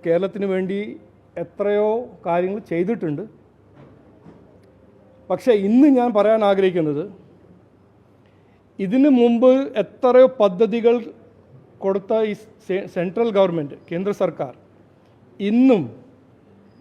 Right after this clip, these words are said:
ഈ സർക്കാർ അത് നടപ്പിലാക്കുന്നില്ല. പി എം ആവാസ് യോജനയാണോ, ജൽജീവൻ മിഷനാണോ, പി എം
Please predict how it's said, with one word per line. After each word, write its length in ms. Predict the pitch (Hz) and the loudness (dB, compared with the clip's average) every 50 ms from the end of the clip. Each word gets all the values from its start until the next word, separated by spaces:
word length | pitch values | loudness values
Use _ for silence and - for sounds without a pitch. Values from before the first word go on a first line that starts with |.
| _ _ _ _ - - 185 208 | _ _ _ _ -12 -8 -6 -6
ഈ 20 | 240 233 - | -6 -4 -2
സർക്കാർ 480 | 240 214 208 214 - 220 202 202 202 208 214 233 - - - | -2 -2 -2 -2 0 2 2 2 2 0 -2 -4 -4 -4 -6
അത് 100 | 190 208 220 202 | -6 -4 -2 -2
നടപ്പിലാക്കുന്നില്ല. 680 | 180 170 185 180 190 180 170 170 165 151 147 131 127 - - - - _ _ _ _ _ _ _ _ _ - _ _ _ _ - | -2 -2 -2 0 0 0 0 0 -2 -6 -6 -6 -8 -14 -18 -20 -20 _ _ _ _ _ _ _ _ _ -20 _ _ _ _ -10
പി 80 | - 175 175 190 202 | -6 -2 0 0 2
എം 80 | 202 196 180 | 2 2 0
ആവാസ് 360 | 180 190 196 196 208 196 - 208 | 2 2 2 2 2 2 0 0
യോജനയാണോ, 500 | 202 202 196 196 202 202 202 196 202 202 233 220 - - - - - - - - - - - 139 | 0 0 0 0 -2 -2 -2 -2 -2 -4 -4 -6 -12 -20 -20 -20 -20 -20 -20 -20 -20 -16 -4 0
ജൽജീവൻ 440 | 165 175 185 175 175 208 196 214 202 185 180 | 0 0 0 0 -2 -2 -2 -2 0 0 -2
മിഷനാണോ, 520 | 180 - - 220 208 208 202 202 208 214 247 240 - _ - - _ | -4 -4 -4 -4 -2 -2 -2 -2 -2 -4 -8 -10 -16 _ -20 -20 _
പി 120 | - 170 170 185 | -8 -4 -2 -2
എം 100 | 196 202 | 0 0